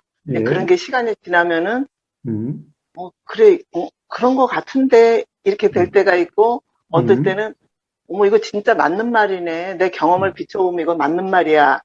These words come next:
Speaker 2: 음.
Speaker 1: 예, 이제 그럴 때가 있거든요.
Speaker 2: 예.
Speaker 1: 예, 그래서 이제, 그래서, 아,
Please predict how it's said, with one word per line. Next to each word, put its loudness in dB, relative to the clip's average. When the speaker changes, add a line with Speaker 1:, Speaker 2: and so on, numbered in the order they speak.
Speaker 2:
음. -8
Speaker 1:
예, 2
이제 0
그럴 2
때가 4
있거든요. -4
Speaker 2:
예. -2
Speaker 1:
예, -6
그래서 0
이제, -2
그래서, 2
아, 0